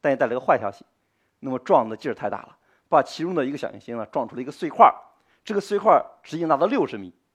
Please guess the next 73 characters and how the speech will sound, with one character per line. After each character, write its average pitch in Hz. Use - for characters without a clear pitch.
这 277
个 185
碎 196
块 196
呢 123
并 151
且 120
继 165
续 107
向 104
地 117
球 98
飞 107
来。 90
那 156
么 151
一 147
旦 196
撞 139
击 127
地 127
球， 101
可 -
能 131
导 113
致 113
纽 123
约 123
被 127
夷 95
为 101
平 92
地， 110
数 -
百 -
万 117
人 101
丧 -
生。 -
那 180
这 330
时 220
候 214
呢， 190
离 214
小 120
行 -
星 175
撞 185
击 190
地 180
球 143
只 190
有 220
两 131
年 117
时 113
间， 98
那 180
我 175
们 156
唯 139
一 269
的 302
手 107
段 123
就 127
是 131
利 143
用 113
核 -
武 131
器 117